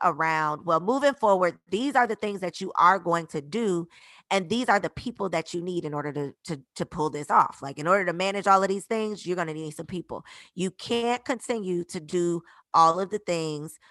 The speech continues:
wear all of the hats, you know, work all of these jobs, basically, and you're now a mom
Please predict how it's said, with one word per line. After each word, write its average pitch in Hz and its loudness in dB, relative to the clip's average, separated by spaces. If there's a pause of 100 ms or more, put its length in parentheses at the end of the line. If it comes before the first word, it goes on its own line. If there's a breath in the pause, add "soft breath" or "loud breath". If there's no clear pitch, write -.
(160 soft breath)
wear 170 0
all 175 6
of 202 -2
the 202 -2
hats, 156 0 (440)
you 220 0
know, 175 2 (380)
work 220 4
all 254 8
of 247 4
these 240 -6
jobs, 190 2
basically, 165 -4
and 165 -4
you're 185 0
now 165 4
a 185 2
mom 139 -4